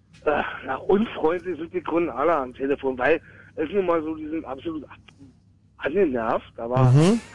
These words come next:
Speaker 1: aber es geht so. Ich sag mal, ich, ich denke mal, ich würde mit denen auch irgendwie ins Gespräch kommen und zu, ja, zumindest sprechen, weil, weil das ist erstmal, erstmal der Job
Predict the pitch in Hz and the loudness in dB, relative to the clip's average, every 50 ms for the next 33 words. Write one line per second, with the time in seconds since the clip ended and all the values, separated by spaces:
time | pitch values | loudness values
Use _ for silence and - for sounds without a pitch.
0 | - - 127 147 156 160 147 156 156 - - - - 175 220 - - 151 151 151 | -10 -4 -2 0 0 0 0 -2 -4 -8 -10 -8 -6 -6 -4 -4 -4 -4 -4 -4
1 | 131 151 165 202 196 180 170 - 185 180 175 - - - 170 190 240 - 277 247 | -2 -2 -2 0 -2 -4 -6 -8 -10 -10 -10 -10 -4 0 0 0 0 0 -2 -2
2 | 226 214 202 180 160 170 185 208 208 208 202 190 - 185 185 190 202 202 190 147 | 0 0 0 0 0 0 0 2 2 0 -2 -2 -2 0 0 0 0 -2 -4 -6
3 | 160 175 - - 180 180 175 - 180 - - - 135 156 190 - - - 208 208 | -8 -8 -4 -2 -2 -2 -2 -4 -8 -10 -8 -4 -2 -2 -2 -2 0 0 2 2
4 | 220 214 - - - - - - - - - - - - - _ _ _ _ _ | 2 0 -4 -12 -20 -20 -20 -20 -20 -20 -20 -20 -20 -20 -20 _ _ _ _ _
5 | _ - 175 170 170 170 175 170 165 - - - - - - - - 180 - - | _ 2 4 4 6 6 4 2 0 -4 -10 -18 -20 -20 -18 -6 -4 -4 -2 -2
6 | 165 170 196 208 220 - - 180 170 185 202 226 208 - - - - 247 262 170 | -2 -2 0 0 0 0 -2 -4 -2 -2 0 -2 -2 -2 -6 -8 -6 -2 -2 -2
7 | 165 170 147 135 131 135 143 135 139 147 151 151 147 151 160 170 190 190 - 165 | -2 -2 -2 0 2 2 2 2 2 2 2 0 0 -2 -4 -6 -8 -10 -8 -8
8 | 185 175 - 185 180 165 160 175 - - 175 170 170 151 143 - 196 202 | -8 -8 -6 -4 -4 -2 -4 -4 -4 -2 0 2 2 2 2 2 -2 -4